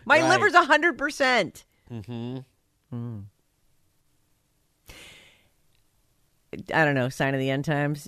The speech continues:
Speaker 1: J-Lo and Ben Affleck, who recently rekindled, remarried, and are
Speaker 2: <gasps>
Speaker 1: now going, riding off happily into the sun. They're, they're
Speaker 2: Oh,
Speaker 1: gonna work
Speaker 2: okay.
Speaker 1: together. Yeah.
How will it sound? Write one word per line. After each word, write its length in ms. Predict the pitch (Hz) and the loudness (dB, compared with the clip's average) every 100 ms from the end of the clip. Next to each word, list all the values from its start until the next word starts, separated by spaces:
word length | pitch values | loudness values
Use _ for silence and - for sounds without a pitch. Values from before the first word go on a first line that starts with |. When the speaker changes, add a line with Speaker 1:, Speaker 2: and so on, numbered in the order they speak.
| - | -8
Speaker 1:
J-Lo 520 | 143 147 147 143 139 | 0 2 4 4 2
and 180 | 131 127 | 0 0
Ben 360 | 131 123 131 - | -2 -2 -4 -6
Affleck, 480 | 127 123 - 117 131 | -4 -4 -2 -4 -4
who 260 | 143 123 117 139 _ - | -4 -6 -6 -14 _ -2
recently 560 | 156 160 131 110 139 131 | 2 2 0 -6 -6 -2
rekindled, 760 | 139 135 127 143 131 123 135 - | 0 0 0 -4 -2 -4 -4 -6
remarried, 840 | 135 139 139 131 127 123 120 127 135 _ _ _ _ - | -4 -2 -2 -2 -2 -2 -2 -4 -10 _ _ _ _ -12
and 140 | 131 123 | -6 -2
are 140 | 117 | -2
Speaker 2:
<gasps> 120 | 104 | -4
Speaker 1:
now 300 | 110 127 127 110 - | -4 -4 -4 -4 2
going, 320 | 156 170 147 | 4 4 2
riding 360 | 165 185 180 170 | 2 2 0 -2
off 180 | 160 156 | -4 -2
happily 420 | 151 151 151 139 | -2 -2 -4 -4
into 120 | 139 | -4
the 60 | 127 | -6
sun. 180 | 143 139 | -4 2
They're, 160 | 170 160 | 2 2
they're 160 | 156 | 2
Speaker 2:
Oh, 40 | 117 | 2
Speaker 1:
gonna 120 | 107 | 2
work 160 | 120 117 | -2 -4
Speaker 2:
okay. 80 | 107 | -6
Speaker 1:
together. 400 | 110 110 107 113 | -6 -4 -6 -8
Yeah. 160 | 123 | -8